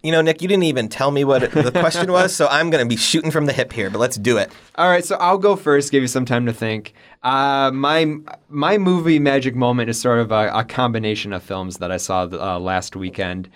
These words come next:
Speaker 2: I watched Guardians of the Galaxy Volume two, all for the first time, Guardians of the Galaxy Volume two, into Doctor Strange, into Thor Ragnarok, and of course, all leading up to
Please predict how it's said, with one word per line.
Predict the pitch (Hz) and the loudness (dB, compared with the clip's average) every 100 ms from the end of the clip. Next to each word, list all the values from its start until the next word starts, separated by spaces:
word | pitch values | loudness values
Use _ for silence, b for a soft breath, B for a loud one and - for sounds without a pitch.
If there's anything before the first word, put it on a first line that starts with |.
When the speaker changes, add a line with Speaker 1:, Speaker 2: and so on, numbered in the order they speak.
| B B B | B B B
Speaker 2:
I | 110 | -2
watched | 107 95 - - | 0 -2 -2 0
Guardians | 120 135 131 131 | 2 2 0 -2
of | |
the | 131 | 0
Galaxy | 127 127 127 - 127 | 2 2 0 -2 0
Volume | 120 113 117 | 0 0 -2
two, | 113 101 98 | -4 -6 -2
all | 120 | -2
for | 147 185 | 0 -2
the | 160 | -2
first | 143 135 | -2 -2
time, | 117 101 95 | -2 -4 -4
Guardians | 104 117 135 147 | -2 0 0 0
of | 147 | 0
the | |
Galaxy | 131 127 123 127 | 2 2 2 -2
Volume | 120 113 117 117 | -2 0 0 -4
two, | 113 104 98 98 B B B B | -2 -2 -2 -8 B B B B
into | 120 117 113 | -8 -4 -4
Doctor | 107 110 117 120 | -2 -2 -2 -6
Strange, | 117 131 120 123 127 120 - b b | -4 0 0 0 -4 -8 -16 b b
into | 113 113 117 104 | -8 -6 -4 -4
Thor | 92 - 131 131 | -4 0 2 4
Ragnarok, | 123 117 117 113 113 117 117 - b | 2 0 0 0 0 -2 -6 -20 b
and | - 104 | -8 -6
of | 104 | -4
course, | 123 113 113 | -2 -2 -2
all | 107 117 | -2 0
leading | 117 117 113 | -2 -2 -4
up | 95 95 - | -4 -8 -8
to | - 110 101 101 101 | -10 -6 -4 -2 -4